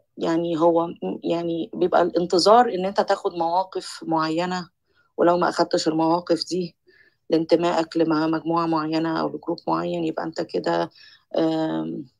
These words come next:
مشكوك فيك أو يتقلب عليك أو whatever. آم، دي أكتر حاجة الحقيقة سيئة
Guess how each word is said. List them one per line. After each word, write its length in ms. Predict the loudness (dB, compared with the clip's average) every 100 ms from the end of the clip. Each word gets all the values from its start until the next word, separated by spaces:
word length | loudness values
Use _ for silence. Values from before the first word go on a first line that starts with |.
| -10
مشكوك 460 | -6 -4 -4 -6
فيك 320 | -6 -4 -4 -4 -2
أو 160 | 0 0
يتقلب 380 | 0 0 2 0
عليك 400 | 0 0 -2 -4 -4
أو 180 | -4
whatever. 320 | -2 -2 -2 -6 -10 _ -20 -20 _ _ 0
آم، 520 | 2 4 2 0 -2 0
دي 160 | 2 2
أكتر 240 | 2 -2
حاجة 540 | 0 -2 0 -2 -4 -6
الحقيقة 240 | -4 -2
سيئة 460 | 0 0 2 0